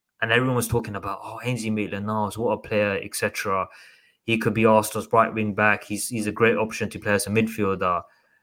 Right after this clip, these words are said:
Wolves came in for him. Everton came in for him. They tabled big bids of twenty, twenty-five million pounds, and we decided, "No,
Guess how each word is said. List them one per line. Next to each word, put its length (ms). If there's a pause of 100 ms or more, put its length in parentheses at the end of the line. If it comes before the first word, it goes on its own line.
(120)
Wolves 340
came 220
in 100
for 160
him. 120
Everton 360
came 240
in 100
for 160
him. 140
They 80
tabled 420
big 220
bids 180
of 140
twenty, 260
twenty-five 460
million 180
pounds, 480
and 140
we 60
decided, 500
"No, 340